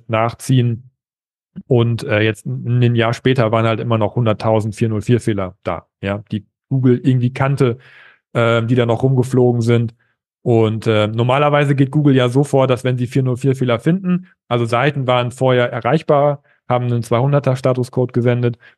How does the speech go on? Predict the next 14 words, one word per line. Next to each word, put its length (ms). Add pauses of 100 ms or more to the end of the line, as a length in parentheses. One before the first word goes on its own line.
(220)
waren 180
im 100
grünen 280
Index, 500
dann 200
fallen 400
sie 120
raus, 400
Google 240
Crawl 360
kriegt 260
eine 100
vierhundert 560
vier-, 240